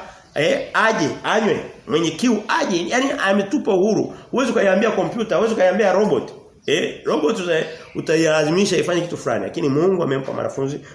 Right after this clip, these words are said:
eh, mwanadamu uhuru wa kuchagua. Eh? Kwa hiyo tunaona kama tungekuwa tunaningisha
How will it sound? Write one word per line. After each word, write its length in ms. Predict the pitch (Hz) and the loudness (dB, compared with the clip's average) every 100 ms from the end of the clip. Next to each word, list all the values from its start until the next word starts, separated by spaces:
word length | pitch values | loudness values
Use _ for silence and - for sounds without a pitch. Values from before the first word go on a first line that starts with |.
| - | -4
eh, 140 | 120 | 0
mwanadamu 680 | 123 120 110 135 104 - 113 | 2 2 2 0 0 -4 -8
uhuru 440 | 110 160 131 - - | 0 2 2 -2 -6
wa 100 | - | -8
kuchagua. 480 | - 117 143 117 - - - | -2 -2 0 -2 -4 -14 -12
Eh? 240 | - 113 139 - - - _ _ _ _ _ _ _ - - - - - - _ | -4 -2 -2 -4 -14 -20 _ _ _ _ _ _ _ -20 -20 -20 -20 -20 -20 _
Kwa 120 | - | 2
hiyo 200 | 208 220 | 4 4
tunaona 720 | 214 185 180 208 190 165 151 - - - - - - - - - - - - | 2 2 4 6 6 4 2 -2 -12 -20 -20 -20 -20 -20 -20 -20 -20 -20 -6
kama 260 | 208 254 226 | 0 2 2
tungekuwa 340 | 196 190 214 | 2 2 2
tunaningisha 720 | 196 180 165 185 - 175 156 | 2 4 4 2 0 0 0